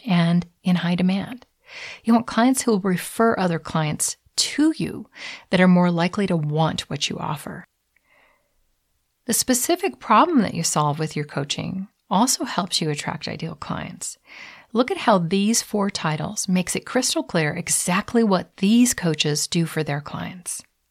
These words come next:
Step parenting mentor,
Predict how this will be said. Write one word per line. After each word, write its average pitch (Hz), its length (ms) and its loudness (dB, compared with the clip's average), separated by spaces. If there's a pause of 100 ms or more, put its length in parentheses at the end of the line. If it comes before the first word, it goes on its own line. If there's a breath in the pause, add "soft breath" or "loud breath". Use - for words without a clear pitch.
(1160 soft breath)
Step - 340 -4
parenting 220 440 4
mentor, 185 800 6